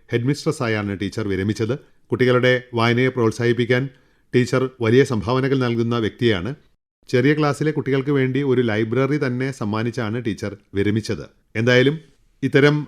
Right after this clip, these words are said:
അനുഭവ സാക്ഷ്യങ്ങൾ ലീലാമണിയെ പോലെയുള്ള പ്രിയ ശ്രോതാക്കൾ എഴുതി കാണുന്നതിൽ ഒരുപാട് സന്തോഷം. വായനയെ പ്രോത്സാഹിപ്പിക്കുന്ന, എഴുത്തിനെ നിലനിർത്തുന്ന ഇത്തരം മാതൃകാ വ്യക്തിത്വങ്ങളെ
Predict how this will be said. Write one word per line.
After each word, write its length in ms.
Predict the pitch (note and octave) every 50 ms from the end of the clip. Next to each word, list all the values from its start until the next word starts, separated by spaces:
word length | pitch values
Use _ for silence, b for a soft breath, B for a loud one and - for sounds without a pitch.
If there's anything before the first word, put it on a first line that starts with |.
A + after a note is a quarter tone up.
| - -
അനുഭവ 380 | B2 C3 B2 A2 C#3 D#3 D#3+ D3+
സാക്ഷ്യങ്ങൾ 600 | - C#3+ C#3 - - - D3 C#3+ C#3 B2 F#2+ D2 - _ _ -
ലീലാമണിയെ 400 | B2 C3 C3 C3+ C3+ C#3+ C#3+ D3
പോലെയുള്ള 540 | C#3+ - C#3 C3 B2+ C3 C3 B2+ A#2+ A#2+ B2 C3 D3 D#3+ - _ _ _ -
പ്രിയ 160 | A2+ B2 C3
ശ്രോതാക്കൾ 480 | B2+ - C3+ A#2+ A#2 A#2+ A#2 - B2+ B2 A#2+ A#2 - - _ _ _ _ A2
എഴുതി 260 | G#2+ G#2+ A2 B2+ C3 -
കാണുന്നതിൽ 420 | A#2 A2 A2 A2 A2+ A2 A2+ G#2+ A2 A2+ - _ _ _
ഒരുപാട് 340 | G#2 G2+ G#2 G#2 A2 A2+ A2+
സന്തോഷം. 420 | - G#2 F#2 G2+ A2 - C3 D3+ E3+ - _ _ _ _ _ _ _ -
വായനയെ 420 | A#2 A#2+ B2 C3 C3+ D3 D3+ D#3
പ്രോത്സാഹിപ്പിക്കുന്ന, 760 | C#3+ C#3+ C#3 C3 - C#3 C3 C3 B2+ B2+ G#2 A2+ G#2 G2 E2+ - - _ _ _ _ _
എഴുത്തിനെ 460 | - A#2 B2 B2 A#2+ D3+ C#3+ D3 D3+ D3+
നിലനിർത്തുന്ന 600 | C3+ B2+ C3 C3 C3+ C3+ - - B2+ A2 G#2 F2+ D#2 - _ _ -
ഇത്തരം 340 | C#3 B2+ C#3+ B2+ C3 C3+ C3+ D3 D3 - _ _ A#2+
മാതൃകാ 560 | A#2+ B2 B2+ B2 C3+ C#3 C3+ C#3+ C#3+ D3 - - C3
വ്യക്തിത്വങ്ങളെ 640 | B2 B2+ B2+ - C#3+ A2+ - C#3+ C3 C3 B2+ B2